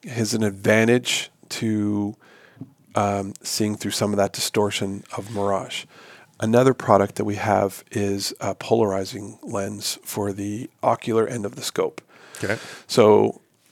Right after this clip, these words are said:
Speaker 1: like your sunglasses, a
Speaker 2: Yep.
Speaker 1: polarizer on an optic has the same impact. You have to tune it to get it to polarize,
Speaker 2: Yeah.
Speaker 1: but helps cut down some of the effect of Mirage.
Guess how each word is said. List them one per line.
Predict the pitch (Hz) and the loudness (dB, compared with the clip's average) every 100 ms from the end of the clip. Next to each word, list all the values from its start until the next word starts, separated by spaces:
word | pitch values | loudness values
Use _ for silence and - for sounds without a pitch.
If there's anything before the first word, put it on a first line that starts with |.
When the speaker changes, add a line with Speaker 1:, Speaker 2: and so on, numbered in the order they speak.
| _ - | _ -4
Speaker 1:
like | 123 107 - | 4 4 4
your | 165 | 6
sunglasses, | - 180 127 107 - 190 - - | 6 8 6 6 2 -2 -4 -6
a | - | 0
Speaker 2:
Yep. | 123 | 2
Speaker 1:
polarizer | - 107 110 110 113 117 117 | 4 8 10 10 10 10 8
on | 107 117 | 8 6
an | 117 113 | 6 6
optic | 117 110 - 107 - - | 6 6 4 -2 -2 -12
has | - 107 104 | 0 0 0
the | 113 | -4
same | 110 - 110 113 | -2 0 0 0
impact. | - 104 - - - - - - - - | -2 -8 -8 -10 -12 -20 -20 -20 -18 -12
You | - | -2
have | 113 - | -2 -2
to | |
tune | - - - 107 | -8 -2 0 2
it | 135 - _ _ - | 2 -2 _ _ -10
to | 127 | -2
get | 113 107 | 2 2
it | - | 0
to | |
polarize, | - 107 104 101 127 160 - | -4 0 0 0 -2 -2 -4
Speaker 2:
Yeah. | 107 101 - _ | -4 -4 -6 _
Speaker 1:
but | - 117 - - | 4 6 4 -2
helps | - 120 120 - - _ - | 0 4 4 0 -10 _ -2
cut | - - | 0 2
down | 110 110 107 110 | 2 2 -2 -6
some | - - 110 | -2 0 0
of | 110 | 2
the | 117 | 2
effect | 113 117 - | 4 2 2
of | 110 | -2
Mirage. | 117 107 110 147 - | 0 2 2 0 -6